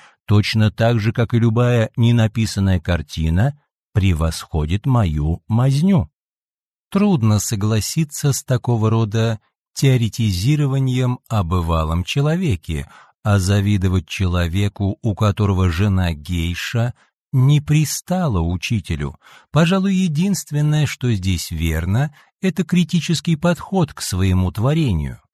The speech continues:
Однако, несмотря на то, что хозяин правильно оценил свои возможности, ему не удалось окончательно избавиться от излишней самонадеянности, и через два дня,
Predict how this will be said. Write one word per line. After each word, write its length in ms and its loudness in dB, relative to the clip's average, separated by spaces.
Однако, 580 0
несмотря 580 -2
на 120 -2
то, 140 -4
что 180 -4
хозяин 640 -2
правильно 640 0
оценил 480 -2
свои 360 -2
возможности, 960 -2
ему 480 2
не 160 4
удалось 600 2
окончательно 800 0
избавиться 640 0
от 280 -4
излишней 760 0
самонадеянности, 1400 -2
и 200 0
через 380 -2
два 280 -2
дня, 500 -2